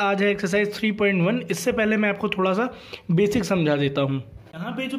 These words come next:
chapter का नाम हमको दिया हुआ है, उसमें लिखा है pairs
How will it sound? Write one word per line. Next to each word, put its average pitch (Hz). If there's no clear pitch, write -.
chapter -
का 233
नाम 233
हमको 220
दिया 196
हुआ 175
है, 170
उसमें 220
लिखा 175
है 165
pairs 208